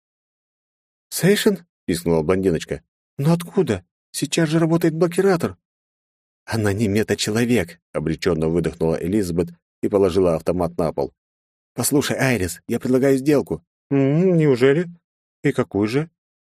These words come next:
"Вы же пришли за княжной, верно? Мы поможем вам пройти внутрь, а взамен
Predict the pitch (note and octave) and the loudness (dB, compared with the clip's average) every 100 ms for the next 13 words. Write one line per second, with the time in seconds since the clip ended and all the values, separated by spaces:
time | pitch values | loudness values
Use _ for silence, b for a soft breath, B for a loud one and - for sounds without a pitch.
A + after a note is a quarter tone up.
0 | _ _ A2+ A#2 A#2+ A#2 A#2+ G#2 A#2 - | _ _ -4 -2 -2 -2 -2 0 0 -2
1 | A#2 C#3+ C#3 C3+ B2+ E2 - _ _ _ | -2 0 2 0 0 -2 -6 _ _ _
2 | - G#2+ A#2 C3+ A2 G#2+ A2 F#2 B2+ B2 | -10 -4 -2 0 0 -2 -4 -4 -6 -4
3 | C#3+ F#2 E2+ F#2 C#3+ C3+ F#2+ E2 - G#2+ | -2 -2 -4 -2 0 0 -2 -6 -8 -6
4 | B2 C#3+ D3+ | -2 0 0